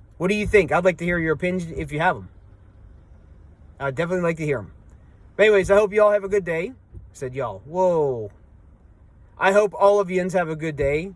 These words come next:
cause yins is where I'm from, Southwestern P A. That accent. Um,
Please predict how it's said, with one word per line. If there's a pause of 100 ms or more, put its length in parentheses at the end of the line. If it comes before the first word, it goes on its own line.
cause
yins
is
where
I'm
from,
Southwestern
P
A. (560)
That
accent. (760)
Um,